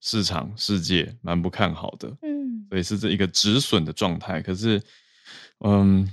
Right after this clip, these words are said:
Speaker 1: 开源，他的节流，那，那有办法开源吗？
Speaker 2: 对啊。
Speaker 1: 就是大家在看的，要看说，哎，那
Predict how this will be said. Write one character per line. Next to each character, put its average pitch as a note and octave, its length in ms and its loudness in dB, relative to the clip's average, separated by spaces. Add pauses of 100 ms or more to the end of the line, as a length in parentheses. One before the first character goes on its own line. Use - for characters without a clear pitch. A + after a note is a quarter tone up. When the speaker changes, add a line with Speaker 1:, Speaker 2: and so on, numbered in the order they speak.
Speaker 1:
开 C3 220 4
源， B2 240 4
他 D#3 140 4
的 C#3+ 60 6
节 A2+ 280 4
流， G2+ 240 4
那， B2+ 180 4
那 C3 140 2
有 G#2 100 4
办 A2+ 160 2
法 E2+ 140 0
开 G2+ 260 -2
源 F2 220 0
吗？ D2+ 260 -10
Speaker 2:
对 G#3 140 4
啊。 - 0 -
Speaker 1:
就 F#3+ 60 0
是 - 120 -4
大 E2+ 80 -6
家 E2+ 60 -6
在 E3 140 -4
看 - 300 -10
的， - 240 -12
要 F#2+ 120 -8
看 G#2+ 200 0
说， F#2+ 140 0
哎， G#2+ 100 2
那 A2+ 120 4